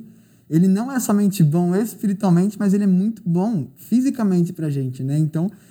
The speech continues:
é algo muito completo, é algo muito profundo, e a gente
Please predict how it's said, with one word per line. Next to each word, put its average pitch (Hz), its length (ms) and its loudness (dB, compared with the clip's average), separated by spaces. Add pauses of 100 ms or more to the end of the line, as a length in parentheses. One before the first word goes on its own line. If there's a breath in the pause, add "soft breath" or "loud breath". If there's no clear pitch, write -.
(160 loud breath)
é 143 100 0
algo 202 260 2
muito 202 480 -2
completo, 175 600 -2
é 165 40 0
algo 175 260 2
muito 170 600 0
profundo, 185 600 0 (400 loud breath)
e 156 60 -2
a 160 60 2
gente 185 580 2